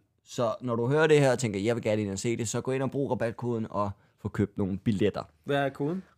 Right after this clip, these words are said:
Speaker 1: Rabatkoden, den er D K I G G,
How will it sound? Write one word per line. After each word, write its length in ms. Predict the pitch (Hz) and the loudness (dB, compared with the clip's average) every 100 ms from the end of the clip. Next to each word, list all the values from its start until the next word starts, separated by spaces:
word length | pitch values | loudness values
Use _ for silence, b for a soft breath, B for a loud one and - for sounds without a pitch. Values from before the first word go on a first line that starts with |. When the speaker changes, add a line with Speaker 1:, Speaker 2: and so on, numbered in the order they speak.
| - | -4
Speaker 1:
Rabatkoden, 680 | 110 143 139 151 156 151 | 0 0 2 4 6 6
den 180 | 139 139 - | 4 4 4
er 240 | 131 151 - _ _ _ - | 4 4 -2 _ _ _ 4
D 240 | 185 165 - _ _ - | 4 2 -8 _ _ 2
K 80 | 160 151 113 - _ - | 6 8 6 0 _ 0
I 320 | 160 151 - _ _ _ - | 2 2 -4 _ _ _ 2
G 220 | 147 - | 2 0
G, 0 | - | -2